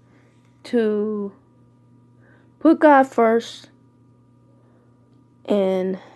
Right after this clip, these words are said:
all things will come to pass. But it's all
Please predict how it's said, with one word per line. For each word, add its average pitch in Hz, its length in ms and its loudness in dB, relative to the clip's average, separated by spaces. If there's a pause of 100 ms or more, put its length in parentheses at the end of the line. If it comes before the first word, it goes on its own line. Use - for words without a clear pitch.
(840)
all 208 240 2
things 196 800 -6 (1600)
will 185 120 0
come 202 280 -2
to 202 120 -6
pass. 170 760 -6 (960)
But 185 140 2
it's - 240 -2
all 208 540 0